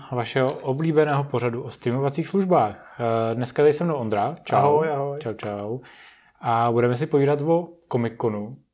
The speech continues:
Speaker 1: který neproběhl.
Speaker 2: Ale proběhl online, alespoň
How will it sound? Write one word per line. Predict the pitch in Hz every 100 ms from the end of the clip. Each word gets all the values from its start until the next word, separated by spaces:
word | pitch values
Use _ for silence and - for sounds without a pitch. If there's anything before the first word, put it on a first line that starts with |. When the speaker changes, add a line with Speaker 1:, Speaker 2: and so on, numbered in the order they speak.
| _ -
Speaker 1:
který | 123 131
neproběhl. | 127 - 110 107 107 127 - - - - - _ _ _ _ -
Speaker 2:
Ale | 139 139 151
proběhl | 156 151 143 147 139
online, | 165 147 135 123 113 120 165 180 _ _ _ _ _ 135
alespoň | 127 127 - 120 120